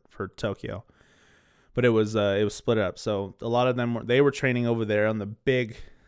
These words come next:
the big part of the hall, all the usaka, uh, equipment, and then us, <coughs> us, you little U twenty-fivers, we were over on the, on the other side, and, and we were competing on the Rogue stuff.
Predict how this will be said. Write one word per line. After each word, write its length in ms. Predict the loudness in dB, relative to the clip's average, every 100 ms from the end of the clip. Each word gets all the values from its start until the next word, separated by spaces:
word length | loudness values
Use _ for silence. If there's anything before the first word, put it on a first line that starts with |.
| -20 -16
the 60 |
big 340 | -8 -4 -4 -4
part 240 | -2 -2
of 60 | -2
the 80 | -2
hall, 460 | 0 0 0 -4 -14 _ _ _ _ _ _
all 140 | 0
the 160 | 0 -2
usaka, 580 | -2 0 -2 0 -2 -2 -4
uh, 340 | -2 -2 -2
equipment, 540 | -6 -6 -6 -6 -10
and 160 | -8 -8
then 260 | -8 -10 -14 _ -6
us, 280 | -6 -6 -12 _ _
<coughs> 60 | -20 -20 _ _ -10
us, 240 | -10 -6
you 120 | -4 0
little 280 | 0 0 -2
U 140 | -6
twenty-fivers, 680 | -4 -4 -4 0 0 2 -2
we 80 | -2
were 280 | -4 -4 -6 _ _ -20 _ _ _
over 280 | -6 -4 -4
on 120 | -4
the, 260 | -6 -6 -8
on 80 | -4
the 120 | -2
other 180 | -2 -2
side, 400 | -4 -2 -2 -2
and, 240 | -6 -10 -12
and 160 | -8
we 80 | -8
were 100 | -8
competing 360 | -12 -10 -8 -8
on 40 |
the 60 | -6
Rogue 240 | -6 -6
stuff. 420 | -6 -8 -8 -14